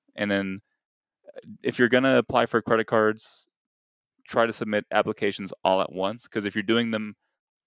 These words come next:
uh, if you do all of them on the same day, it hits your credit the same, as opposed to if you're doing it multiple days of the week. So if you have four credit cards you know you're gonna apply for, do it all on the same day,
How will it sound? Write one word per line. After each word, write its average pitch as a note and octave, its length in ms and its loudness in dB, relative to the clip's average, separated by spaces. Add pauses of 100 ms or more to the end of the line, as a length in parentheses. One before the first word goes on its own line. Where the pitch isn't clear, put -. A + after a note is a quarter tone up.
uh, G2+ 160 4
if A#2+ 140 4
you A#2+ 100 6
do D#3+ 340 4
all B2+ 220 6
of B2+ 40 4
them A#2+ 100 0
on A2 120 2
the G#2 60 -2
same G#2+ 280 -2
day, A2+ 280 4 (120)
it G2+ 140 0
hits B2 220 -2
your A2+ 80 -2
credit G#2 300 0
the G2+ 80 -4
same, A2 440 -8
as G#2+ 160 2
opposed A2 320 2
to G#2 120 4
if - 120 -4
you're G2+ 100 -2
doing G2+ 300 -2
it F#2+ 160 -2 (480)
multiple G#2 580 4
days F#2 640 2 (280)
of F#2+ 160 0
the F2+ 80 -2
week. F2+ 220 -4
So G#2+ 100 0
if G2 100 -2
you A2+ 80 4
have G#2 100 0
four B2 200 6
credit A2+ 260 0
cards G#2 300 2
you G2 80 -6
know G2+ 200 2
you're G2+ 160 0
gonna G2 160 -6
apply G2+ 280 0
for, C#3 280 -4 (380)
do G2+ 120 4
it G#2 60 6
all G2+ 120 6
on G2 80 -2
the F2+ 60 -6
same F#2+ 260 -2
day, F#2+ 360 4